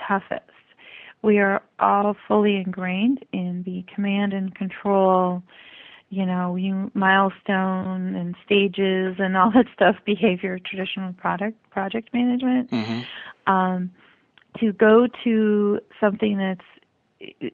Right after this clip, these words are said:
Speaker 1: e-, focused exclusively on business value, and that's the only thing you weigh it on,
Speaker 2: Right.
Speaker 1: is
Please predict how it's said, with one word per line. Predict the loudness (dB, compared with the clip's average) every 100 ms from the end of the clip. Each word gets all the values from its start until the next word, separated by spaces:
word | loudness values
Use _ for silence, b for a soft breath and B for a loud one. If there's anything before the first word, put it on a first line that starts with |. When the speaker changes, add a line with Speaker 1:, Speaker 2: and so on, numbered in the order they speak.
| -4
Speaker 1:
e-, | -6 -6 -20 _ 0
focused | 2 2 -4
exclusively | -10 -6 -2 -2 -2 -2 0
on | 0 -2
business | -2 -2 -4 0
value, | 2 4 2
and | 2
that's | 0 -2 -2
the | -2
only | 0 -2 -2
thing | -2 0
you | 0 -4 -4 -8 _ -14
weigh | 0 4 6 4 2 -2 _ _ _
it | 4 6
on, | 6 4 2 -4 -6
Speaker 2:
Right. | 2 4 6
Speaker 1:
is | 4